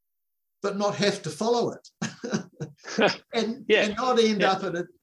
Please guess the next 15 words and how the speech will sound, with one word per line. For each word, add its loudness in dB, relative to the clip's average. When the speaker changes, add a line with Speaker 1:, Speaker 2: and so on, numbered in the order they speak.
Speaker 1:
in 0
a 4
negative 2
family 0
argument -6
because 0
she -2
did -2
not -4
do 6
what -4
they -2
suggested. -2
<laughs> -6
So, 0